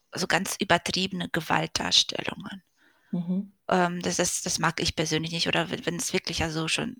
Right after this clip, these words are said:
Speaker 1: schon wirklich ekelerregend grausam ist. Das, das mag ich nicht. Oder,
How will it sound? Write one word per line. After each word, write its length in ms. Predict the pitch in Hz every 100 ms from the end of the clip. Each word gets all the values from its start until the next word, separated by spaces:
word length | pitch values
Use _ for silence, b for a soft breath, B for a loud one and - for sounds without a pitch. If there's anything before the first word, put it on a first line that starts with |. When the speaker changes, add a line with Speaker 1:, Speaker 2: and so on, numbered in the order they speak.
| -
Speaker 1:
schon 140 | 170
wirklich 380 | 160 - 143 - -
ekelerregend 880 | 190 - 180 - 165 160 165 160 - - - _
grausam 640 | - 170 156 - - - -
ist. 520 | 127 - - - - - _ _ _ _ _ _ _
Das, 380 | - 165 - -
das 200 | 160 -
mag 260 | 147 139 -
ich 200 | 156 -
nicht. 260 | - -
Oder, 320 | - 156 147